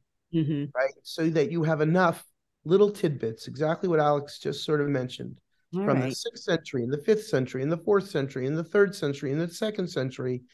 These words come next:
Speaker 2: and then the Dead Sea Scrolls, and then a canonized Hebrew Bible, that gives you that timeline, even though it's, you know,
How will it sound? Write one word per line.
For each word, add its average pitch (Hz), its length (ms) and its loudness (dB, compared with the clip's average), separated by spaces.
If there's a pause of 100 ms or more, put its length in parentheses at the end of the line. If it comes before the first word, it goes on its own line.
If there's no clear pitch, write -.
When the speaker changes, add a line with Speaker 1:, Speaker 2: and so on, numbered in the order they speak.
(260)
Speaker 2:
and 139 160 0
then 147 120 6
the 151 80 4
Dead 160 240 2
Sea 185 160 -4
Scrolls, 208 600 4
and 151 120 0
then 143 120 -2
a 151 60 0
canonized 143 640 0 (340)
Hebrew 156 240 0
Bible, 147 600 4 (260)
that 165 260 2
gives 190 360 0
you 160 520 4
that 147 300 2 (340)
timeline, 156 720 2 (340)
even 214 280 0
though 220 340 6
it's, 202 320 -2 (240)
you 202 120 -2
know, 165 420 -2